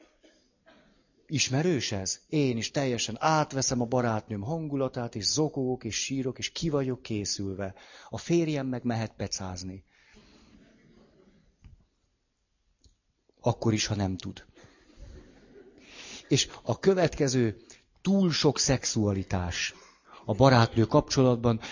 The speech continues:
Azok a nők, akik erről beszéltek, azt mondták, hogy ha nyíltan beszéltek, és nem volt, ö, itt nagy akadály, hogy természetesen minden vonzalom,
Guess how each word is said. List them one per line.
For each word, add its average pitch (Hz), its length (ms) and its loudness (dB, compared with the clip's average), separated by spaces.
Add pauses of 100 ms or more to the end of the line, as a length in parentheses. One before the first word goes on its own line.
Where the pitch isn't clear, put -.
(140)
Azok 151 240 2
a 123 60 2
nők, 156 240 2
akik 127 220 -4
erről 143 260 2
beszéltek, 127 560 -2 (220)
azt - 200 -2
mondták, 120 360 -2
hogy 110 200 -2 (1000)
ha - 140 -4
nyíltan 131 520 2
beszéltek, 143 600 2
és 123 120 -4
nem 139 180 2
volt, 120 300 2
ö, 110 100 0 (220)
itt - 120 -8
nagy 135 180 2
akadály, 131 360 0
hogy 120 160 0
természetesen 127 840 6
minden 131 440 -2
vonzalom, 120 760 0